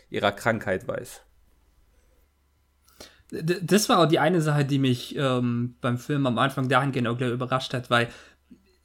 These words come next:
Speaker 2: es ist jetzt auch keine große Überraschung, wenn bei so einem Film das dann irgendwie herauskommt mit, okay, der eine Charakter, der eben die Krankheit hat, die sagt, okay, du wirst bald sterben, stirbt dann. Das ist jetzt,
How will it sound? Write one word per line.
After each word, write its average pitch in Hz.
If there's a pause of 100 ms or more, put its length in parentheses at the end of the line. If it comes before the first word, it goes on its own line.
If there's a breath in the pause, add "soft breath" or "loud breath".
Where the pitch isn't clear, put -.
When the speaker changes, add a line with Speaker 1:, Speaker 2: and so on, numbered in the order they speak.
(140)
Speaker 2:
es 151
ist 165
jetzt -
auch 170
keine 151
große 147
Überraschung, 135
wenn 135
bei 131
so 139
einem 135
Film 131
das 131
dann 131
irgendwie 127
herauskommt 123
mit, 123
okay, 127 (320 loud breath)
der 117
eine 123
Charakter, 127
der 117 (460)
eben 123 (100)
die 120 (1160)
Krankheit 139
hat, 131
die 143
sagt, 127
okay, 135
du 131
wirst 131
bald 120
sterben, 131
stirbt 165
dann. 156
Das 147
ist 151
jetzt, -